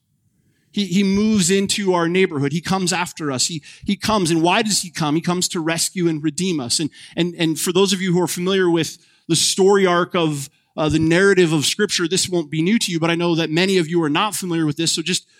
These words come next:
bear with me, those of you who, who are familiar with this, the reason that Jesus came was to, to take the darkness away and replace it with light. Uh, the reason that Jesus came was to, to fix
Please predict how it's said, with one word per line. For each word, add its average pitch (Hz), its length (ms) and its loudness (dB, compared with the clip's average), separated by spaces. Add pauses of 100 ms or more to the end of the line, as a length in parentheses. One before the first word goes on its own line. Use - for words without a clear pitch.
(140)
bear 175 160 2
with 208 160 2
me, 175 100 0
those 165 240 0
of 156 100 -4
you 165 140 -2
who, 156 280 0
who 160 200 -2
are 139 80 -2
familiar 190 460 0
with 151 140 0
this, 151 340 -4 (340)
the 180 80 4
reason 214 360 2
that 180 120 2
Jesus 175 360 -2
came 214 420 0
was 170 200 0
to, 180 260 -4 (400)
to 202 100 -2
take - 380 -2
the 180 120 4
darkness 196 560 2
away 196 420 2
and 175 140 0
replace 185 440 0
it 165 80 -4
with 143 160 -2
light. 143 380 -6 (1120)
Uh, 175 160 -4
the 185 120 4
reason 226 280 2
that 202 180 2
Jesus 190 520 0
came 220 400 0
was 185 180 0
to, 185 180 -2 (300)
to 196 100 0
fix - 440 -2